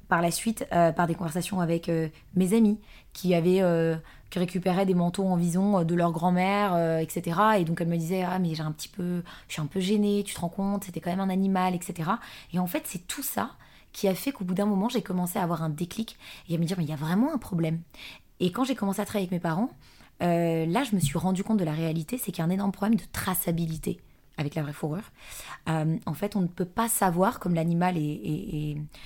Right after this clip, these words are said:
l'animal est abattu, on ne peut pas savoir d'où vient la peau, d'où vient la chair, d'où vient machin, et cetera, parce qu'en fait, tout est dispatché. Et je me suis rendu compte aussi qu'il y avait un vrai problème,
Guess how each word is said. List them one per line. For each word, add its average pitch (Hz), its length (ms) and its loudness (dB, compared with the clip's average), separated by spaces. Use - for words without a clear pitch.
l'animal 165 360 2
est 160 180 -2
abattu, 156 460 -2
on 180 60 2
ne 175 40 2
peut 180 80 -4
pas 202 140 0
savoir 208 400 0
d'où 214 160 0
vient 214 160 4
la 208 100 4
peau, 202 180 0
d'où 196 120 2
vient 202 180 0
la 196 120 2
chair, 185 260 -2
d'où 202 80 0
vient 208 160 0
machin, 190 260 -2
et 190 60 -2
cetera, 247 240 -2
parce 240 100 -6
qu'en 247 80 -2
fait, 247 220 -2
tout 339 260 -2
est 254 40 4
dispatché. 220 540 -2
Et 208 420 6
je 190 120 2
me 220 100 6
suis - 160 0
rendu 262 320 0
compte 269 220 -2
aussi 311 380 -4
qu'il 226 120 -2
y - 20 4
avait 196 120 2
un 190 80 2
vrai 180 180 -2
problème, 254 600 2